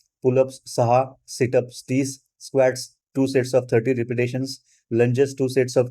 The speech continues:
ten repetitions, swimming should know fundamentals of swimming. आता हे फक्त आपण जरी इंडियन आर्मीच्या एका नोटिफिकेशनबद्दल बोलत असलो,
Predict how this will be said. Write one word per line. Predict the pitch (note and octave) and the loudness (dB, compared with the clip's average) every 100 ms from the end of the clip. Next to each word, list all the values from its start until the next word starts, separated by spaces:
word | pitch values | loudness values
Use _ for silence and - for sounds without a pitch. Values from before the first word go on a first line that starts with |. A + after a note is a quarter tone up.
| B2 | 2
ten | |
repetitions, | A#2+ B2 B2+ B2+ B2 C#3 | 0 0 -2 -2 -2 -4
swimming | C3+ B2 B2+ C3+ | -4 0 0 0
should | C3 C3+ B2 | 0 -2 0
know | B2+ | 0
fundamentals | C3 B2 A#2+ A#2+ A#2 | 0 0 0 -2 -2
of | A#2+ | -6
swimming. | A#2+ A2+ G2+ - _ _ _ - | -6 -8 -8 -14 _ _ _ -6
आता | B2+ C3+ | -2 0
हे | B2+ D3+ | 0 -2
फक्त | D#3+ - E3 D#3 D#3 _ _ _ _ _ _ _ - | -4 -2 0 0 -2 _ _ _ _ _ _ _ -10
आपण | A2 C#3 | -4 -2
जरी | C3+ C#3+ | 0 0
इंडियन | A2+ B2+ | -2 0
आर्मीच्या | C3+ C3+ C3+ C3+ C#3 C#3 | 0 0 -2 0 2 2
एका | A#2+ C3 C3 C3 C3+ _ _ C3+ | 0 0 0 0 -2 _ _ -8
नोटिफिकेशनबद्दल | A2 A2 A#2+ B2 C3+ C3+ B2+ B2+ | -6 -4 -4 -6 -4 -2 -2 0
बोलत | A#2+ B2 A#2+ | 0 0 0
असलो, | A#2 C3 A2 | -4 -2 -4